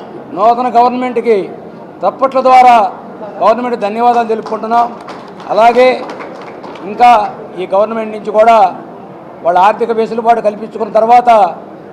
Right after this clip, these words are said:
పెన్షన్కు సంబంధించిన అనేక పెండింగ్లు ఉన్నాయి. కాబట్టి ముఖ్యంగా రెండు వేల పంతొమ్మిది నుంచి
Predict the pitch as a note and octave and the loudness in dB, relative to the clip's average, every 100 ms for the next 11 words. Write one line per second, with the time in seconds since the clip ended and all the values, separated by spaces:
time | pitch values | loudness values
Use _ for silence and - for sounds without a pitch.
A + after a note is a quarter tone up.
0 | - F3 G#3 A#3+ A#3+ A#3 A#3 A#3 A#3+ A3+ | -8 -6 -4 -6 -2 -2 -2 -6 -6 -4
1 | G#3 A3 B3+ C4+ C4+ B3 A#3+ A#3 A3+ A3 | -2 2 4 6 4 2 2 -4 -6 -6
2 | A3 G#3+ G3+ G3+ G#3 G3 D#3+ C3 - - | -4 -2 0 -2 -4 -6 -6 -12 -18 -20
3 | - - E3+ G3 A3+ A#3 A#3+ G#3 E3 - | -20 -12 -8 -4 -2 2 4 4 0 -8
4 | - - - - - - - - - - | -18 -18 -18 -18 -20 -20 -20 -20 -20 -20
5 | - F3 G#3+ A#3 B3 A#3+ F#3+ G#3 A3+ A#3 | -14 -6 -2 2 4 4 2 -2 -4 -6
6 | A3 A3+ G3 A3+ E3+ | -6 -6 -4 -2 -2